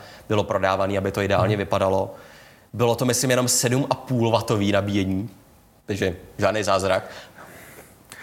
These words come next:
Speaker 1: Ale pořád třeba v práci to mít fakt jako v půlce stolu nebo v celém stole a v pohodě používat a celý den to být takhle na nabíječce,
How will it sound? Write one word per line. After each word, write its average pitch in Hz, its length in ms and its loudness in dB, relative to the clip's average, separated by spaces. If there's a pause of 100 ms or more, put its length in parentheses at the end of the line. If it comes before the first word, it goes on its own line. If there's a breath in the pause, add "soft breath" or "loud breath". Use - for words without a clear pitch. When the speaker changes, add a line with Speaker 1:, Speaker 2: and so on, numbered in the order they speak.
(200 loud breath)
Speaker 1:
Ale 147 140 4
pořád 160 580 -2
třeba 151 220 2
v 110 120 -4
práci 135 440 0
to 127 100 0
mít 127 160 0
fakt - 200 -2
jako 131 600 0
v - 120 -18
půlce 127 400 0
stolu 147 380 2
nebo 120 180 2
v 117 80 -6
celém 131 260 0
stole 117 480 0 (520 loud breath)
a 113 60 0
v - 80 -6
pohodě 123 520 0 (140)
používat 123 540 2
a 139 60 0
celý 123 280 2
den 123 300 0 (840)
to 123 100 -2
být 120 220 2
takhle 127 200 0
na 131 100 2
nabíječce, 120 580 2